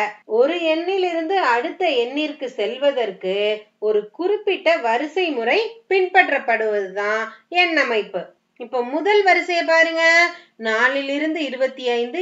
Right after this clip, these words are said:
இருபத்தி ஐந்திலிருந்து நாற்பத்தி ஆறு, நாற்பத்தி ஆறிலிருந்து அறுபத்தி ஏழு. இப்போ இந்த தொடர் வரிசையில என்ன வரிசை முறை பின்பற்றப்பட்டிருக்கும்? என்ன பண்ணுனா நமக்கு நாலிலிருந்து இருபத்தி ஐந்து, இருபத்தி ஐந்திலிருந்து நாற்பத்தி ஆறு, நாற்பத்தி ஆறிலிருந்து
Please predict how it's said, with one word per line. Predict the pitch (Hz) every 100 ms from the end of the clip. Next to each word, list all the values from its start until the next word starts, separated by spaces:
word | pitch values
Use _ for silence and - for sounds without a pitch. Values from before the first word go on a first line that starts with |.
| 339
இருபத்தி | 254 269 269 285
ஐந்திலிருந்து | 254 262 269 262 277 311
நாற்பத்தி | 285 226 226 226 233 220
ஆறு, | 214 294
நாற்பத்தி | 320 254 254 269 269 226
ஆறிலிருந்து | 214 214 202 196 220 349
அறுபத்தி | 311 240 240 240 277 247
ஏழு. | 202 180 170 - _ _
இப்போ | 233 - 233
இந்த | 226 214
தொடர் | 247 269 427 427
வரிசையில | 339 262 233 202 196 214 226
என்ன | 226 311 440 480
வரிசை | 311 302 311 349
முறை | 311 311
பின்பற்றப்பட்டிருக்கும்? | 320 294 285 294 285 269 247 262 254 254 262 262 269 269 - - _ -
என்ன | 262 370 480 -
பண்ணுனா | 262 269 254 226 220 226 240
நமக்கு | 226 226 214 214
நாலிலிருந்து | 214 220 254 285 285 294 339 330 285
இருபத்தி | 240 254 247 247
ஐந்து, | 220 208 208 233
இருபத்தி | 226 269 285 285
ஐந்திலிருந்து | 277 269 277 285 302 320
நாற்பத்தி | 269 220 220 220 226 214
ஆறு, | 202 214
நாற்பத்தி | 226 220 233 277 285 269
ஆறிலிருந்து | 254 240 233 240 254